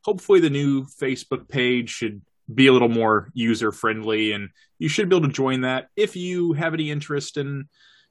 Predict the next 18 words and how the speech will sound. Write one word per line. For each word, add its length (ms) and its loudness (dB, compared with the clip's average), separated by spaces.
this 320 2
podcast, 680 0
of 100 -6
course, 220 0
please 340 0
go 460 0
like 260 -6
the 140 -10
Facebook 520 -6
page. 540 -2
We 100 0
will 140 2
be 120 4
posting 480 -6
the 100 -2
episodes 560 -4
on 220 -4
there. 500 -4